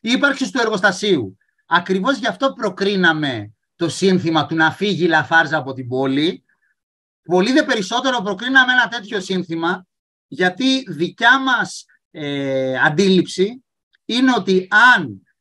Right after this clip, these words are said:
το κομμάτι της κοινωνικής πλειοψηφίας, το οποίο διεκδικεί να ζήσει καλύτερα στον τόπο του, δεν σπάσει τους όρους,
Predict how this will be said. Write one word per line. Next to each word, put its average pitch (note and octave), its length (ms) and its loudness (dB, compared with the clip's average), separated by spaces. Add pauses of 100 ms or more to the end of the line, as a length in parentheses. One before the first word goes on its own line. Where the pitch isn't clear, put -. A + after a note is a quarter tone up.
(300)
το E3+ 120 -4
κομμάτι G#3 520 0
της F#3 140 -12
κοινωνικής F#3+ 580 -6
πλειοψηφίας, F#3 840 -2
το E3 120 -4
οποίο A3 280 -4
διεκδικεί G#3 460 -6
να A3 120 -2
ζήσει G#3 260 -8
καλύτερα G#3 540 -2
στον F#3 200 -6
τόπο F3+ 340 0
του, A#2 280 -14 (380)
δεν G#3 340 0
σπάσει G3+ 840 -2 (720)
τους F#3+ 280 -2
όρους, A3+ 500 2